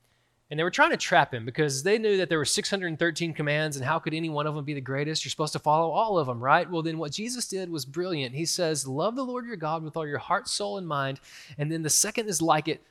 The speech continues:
to love your neighbor as yourself." He said, "And this is, sums up all the law and the prophets."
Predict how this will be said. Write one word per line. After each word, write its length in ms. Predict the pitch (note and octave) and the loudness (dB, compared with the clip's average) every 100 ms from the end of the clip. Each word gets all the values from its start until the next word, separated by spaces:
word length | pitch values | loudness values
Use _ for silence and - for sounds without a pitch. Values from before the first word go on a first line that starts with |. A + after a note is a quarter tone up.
| - | -6
to 80 | D3 | -2
love 260 | D3 D#3 | 2 0
your 140 | D#3 C#3 | 0 -4
neighbor 420 | C#3+ F3 G3+ F#3+ | -2 -2 -2 -2
as 260 | F3 D#3 | -2 -2
yourself." 640 | D#3 C3+ - D3 G2 - - _ _ _ _ _ _ | -4 -2 0 0 -2 -6 -18 _ _ _ _ _ _
He 100 | D#3+ | 0
said, 220 | F#3+ F3 | 6 6
"And 160 | F3 A3+ | 6 6
this 200 | B3+ A#3+ | 6 6
is, 120 | G3+ | 6
sums 300 | - A3 F#3+ | 6 6 6
up 180 | E3 - | 2 2
all 540 | F#3 A3 A#3 A#3 A#3 | 4 8 10 10 8
the 100 | A3 | 6
law 360 | G#3 G3 F#3 F3+ | 6 6 6 4
and 120 | F3 | 2
the 60 | D#3+ | 0
prophets." 680 | E3 C#3+ A2+ G#2 - - | 2 2 0 0 2 2